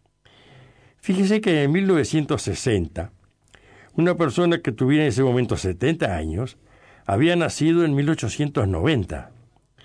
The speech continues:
En el mil novecientos quince, cuando cantaron juntos Tita Rufo y Caruso acá en Montevideo,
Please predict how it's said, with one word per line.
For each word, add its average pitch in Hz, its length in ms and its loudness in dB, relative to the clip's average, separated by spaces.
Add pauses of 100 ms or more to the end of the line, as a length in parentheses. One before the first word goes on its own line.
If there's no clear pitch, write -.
(640)
En 110 120 2
el 104 80 2
mil 165 160 4
novecientos 185 580 2
quince, 123 460 0
cuando 95 260 -2
cantaron 131 480 -2
juntos 139 460 0
Tita 110 300 -4
Rufo 156 320 -2
y 117 60 -2
Caruso 110 440 -2
acá 104 160 -4
en 120 60 -2
Montevideo, 107 840 -2